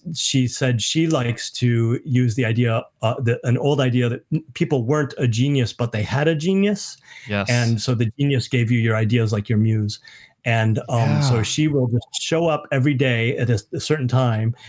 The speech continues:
Speaker 1: And she, there's a very funny part where she says if she's having trouble, she kinda looks to the corner of the room and says, "Hey, I want the record to show I'm here. I'm doing my part. It's
Speaker 2: Yeah.
Speaker 1: you that's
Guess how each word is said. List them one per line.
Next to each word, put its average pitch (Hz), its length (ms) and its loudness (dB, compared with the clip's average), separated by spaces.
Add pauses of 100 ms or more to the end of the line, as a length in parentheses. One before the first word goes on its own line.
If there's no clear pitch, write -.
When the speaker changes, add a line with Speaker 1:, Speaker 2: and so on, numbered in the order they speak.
(200)
Speaker 1:
And 120 200 0
she, 165 200 -6
there's 131 180 0
a 127 60 2
very 143 160 2
funny 131 240 0
part 135 220 -2
where 139 60 -2
she 127 160 -2
says 113 360 -2
if 120 100 -2
she's - 220 -4
having 120 240 2
trouble, 131 260 0
she 120 160 -4
kinda 117 160 0
looks 135 240 0
to 139 100 0
the 127 80 0
corner 135 300 0
of 117 80 0
the 123 80 0
room 139 300 2
and 120 100 2
says, 120 200 -2
"Hey, 208 260 0 (260)
I 156 80 0
want 196 340 0
the 165 60 -6
record 160 300 0
to 147 80 -4
show 135 340 0
I'm 156 240 0
here. 135 340 0
I'm 151 160 0
doing 156 220 2
my 135 140 2
part. 131 260 -2
It's 117 60 -2
Speaker 2:
Yeah. 127 420 0
Speaker 1:
you 190 240 0
that's 143 160 -6